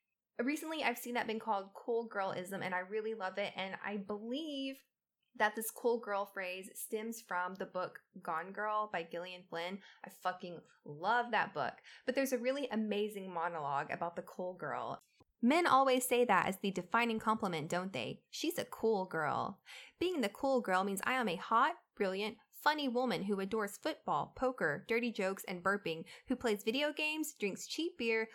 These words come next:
loves threesomes and anal sex, and jams hot dogs and hamburgers into her mouth like she's hosting the world's biggest culinary gangbang while somehow maintaining a size two,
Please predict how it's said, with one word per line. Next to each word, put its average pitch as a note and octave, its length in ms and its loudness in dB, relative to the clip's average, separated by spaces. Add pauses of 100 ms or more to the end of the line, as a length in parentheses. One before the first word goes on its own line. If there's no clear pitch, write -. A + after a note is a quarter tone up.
(120)
loves C4 320 4
threesomes A#3 520 0
and F3+ 120 -2
anal G3+ 240 -2
sex, F#3 480 -2
and F#3+ 140 0
jams F3 260 -2
hot B3+ 240 4
dogs B3+ 300 2
and A3 100 0
hamburgers F#3+ 540 -2
into F3+ 240 -4
her G3 180 -2
mouth D#3 260 2
like D#3+ 120 -2
she's F3 180 -6
hosting G#3+ 380 0
the F3 80 -2
world's F#3+ 300 0
biggest B3+ 380 0
culinary C4 380 0
gangbang G#3 520 0
while A#3 140 6
somehow D#4+ 360 0
maintaining C4 460 -2
a G3 40 -2
size G3 340 0
two, - 320 -2